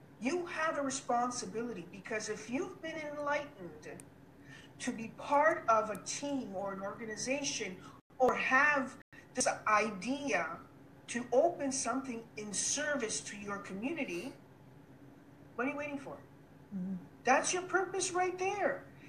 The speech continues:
Speaker 1: If it came to you through someone else that introduced to you to a business opportunity and you decide, "Well, I'm gonna do this, but I'm gonna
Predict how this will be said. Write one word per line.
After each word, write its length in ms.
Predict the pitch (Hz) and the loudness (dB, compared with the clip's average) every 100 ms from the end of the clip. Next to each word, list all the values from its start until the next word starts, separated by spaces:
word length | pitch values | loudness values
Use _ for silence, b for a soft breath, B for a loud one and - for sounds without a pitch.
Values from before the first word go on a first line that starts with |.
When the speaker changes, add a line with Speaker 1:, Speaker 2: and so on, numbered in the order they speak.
| B | B
Speaker 1:
If 240 | 277 269 349 | 2 2 2
it 180 | 349 | -2
came 380 | - 330 349 381 | -2 0 0 -2
to 140 | - 277 | -2 -2
you 440 | 240 202 180 175 | -2 -4 -4 -4
through 260 | - 262 254 | -4 -6 -4
someone 500 | - 285 285 330 311 | 2 2 4 2 4
else 240 | 254 220 | 4 2
that 120 | 220 | 0
introduced 640 | 233 247 262 233 285 - - | -2 -4 -6 -4 -4 -4 -4
to 80 | 254 | -6
you 200 | 220 190 185 | -6 -8 -4
to 140 | 220 | -2
a 40 | 214 | -2
business 540 | 269 302 - 262 - | 0 -2 0 -2 2
opportunity 800 | 220 - 196 - 311 285 190 185 B B 254 | 2 2 -4 -6 -4 -4 -4 -8 B B 4
and 220 | 254 269 | 4 4
you 220 | 339 349 - | 0 -2 -2
decide, 580 | 269 - 294 233 202 196 - - - | -2 4 8 8 6 -2 -10 -18 0
"Well, 120 | 302 311 | 4 6
I'm 60 | |
gonna 220 | 285 254 233 - | 4 2 -2 -4
do 200 | 339 349 | 0 2
this, 160 | 262 254 | 2 2
but 80 | 254 | 2
I'm 100 | 262 | 2
gonna 220 | 247 | -2